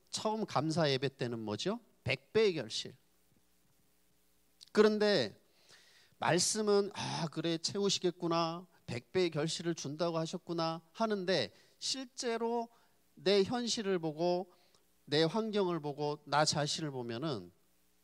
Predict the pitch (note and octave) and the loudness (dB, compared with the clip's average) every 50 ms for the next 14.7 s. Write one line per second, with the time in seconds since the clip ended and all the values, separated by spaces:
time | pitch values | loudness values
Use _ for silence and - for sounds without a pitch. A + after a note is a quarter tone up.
0 | _ _ _ _ _ _ _ _ _ - A#2+ A#2+ A2 G#2 - F#2+ - - - - | _ _ _ _ _ _ _ _ _ -8 -4 -4 -4 -4 -6 -2 0 0 0 0
1 | F#3+ F#3+ F3 F3+ E3+ D#3+ D#3 D#3+ E3+ D#3+ E3 D3+ F3+ G#3 - - A#3 G#3+ - - | 0 -2 -2 -4 -4 -4 -6 -8 -6 -4 -4 -4 -4 -4 -6 -8 -10 -12 -14 -14
2 | - - - _ _ _ _ _ _ _ _ _ _ _ _ _ _ _ - - | -16 -20 -20 _ _ _ _ _ _ _ _ _ _ _ _ _ _ _ -20 -20
3 | E2+ C3+ C3+ - _ _ - - G3+ A#3+ B3+ B3+ C4 C4 B3+ B3 A#3+ A#3 A3 F3 | -20 -20 -20 -20 _ _ -6 -6 -6 -6 -6 -6 -4 -4 -4 -4 -4 -4 0 2
4 | E3 F3 G3 F#3+ - G#3+ G#3 - - G3+ G3+ A#3+ A#3 - B3 A#3 A3+ G#3 D#3+ D3+ | 2 2 2 0 -2 -6 -6 -4 -2 -2 -2 -2 -2 -2 -2 -2 0 2 2 0
5 | D#3 D#3 E3 D#3+ - - - C#3 C#3+ D3 B2 G#2 - - _ - - - - - | 0 0 -2 -4 -4 -2 0 2 2 2 0 -2 -4 -8 _ -20 -20 -20 -20 -20
6 | - - - - - F#3 G3 A#3+ B3 A#3+ B3 A#3 A3+ A3 G#3+ G#3 G#3 G3 - - | -20 -20 -20 -2 2 2 4 4 2 2 2 2 4 4 4 4 2 0 -2 -2
7 | - F3+ E3 F#3+ G3 F#3+ F#3 F#3 E3 - D#3 C#3 - - - D3+ E3+ E3+ D3 A2+ | -2 0 2 2 2 2 2 2 2 2 0 -4 -4 -4 -2 0 2 2 2 2
8 | G2 G2 G#2+ - _ _ _ _ _ _ _ _ _ _ _ _ _ - - F3+ | 0 -4 -10 -16 _ _ _ _ _ _ _ _ _ _ _ _ _ 4 6 6
9 | F#3+ F#3 G3+ F#3+ F3 D#3+ - - D3+ F3 D#3+ D3 D#3+ D#3 D#3+ E3 G3 G3+ G3 F#3 | 6 8 6 6 6 6 2 -2 -4 -2 0 2 2 2 2 4 4 4 4 4
10 | F3 - - G3+ - - G3+ F#3 G3+ G3+ G3+ - G#3+ G#3+ G#3 G3+ F#3+ F3 D#3+ E3 | 2 0 -4 -2 2 2 4 6 6 6 4 4 2 0 2 4 4 4 4 4
11 | E3 F#3+ G3 - G#3+ G3+ G3+ F#3+ E3 D#3 D#3+ E3 D3+ C3 B2 - A#3 A#3 A3 - | 4 4 4 2 2 2 0 0 0 0 2 2 2 2 0 0 -2 0 0 -2
12 | A3+ A3 G#3+ A#3 B3+ C4 C#4 C#4 - _ - - - _ _ _ - - E3+ G#3 | -2 -2 0 2 2 0 0 -4 -12 _ -20 -20 -20 _ _ _ 2 6 8 10
13 | A3 A3 A3 G#3+ - G3 G3 F3+ - G3 F#3+ F3 G3+ G#3+ A3 G#3+ F3+ - F#3+ F3+ | 10 10 8 6 4 2 0 0 2 0 0 0 0 0 0 0 -2 -2 -2 -2
14 | F3 D#3 C#3 B2 A#2 - - - E3 D#3 A2+ E2+ - - | -2 -2 -2 -2 -4 -2 -2 0 2 2 0 -2 -6 -12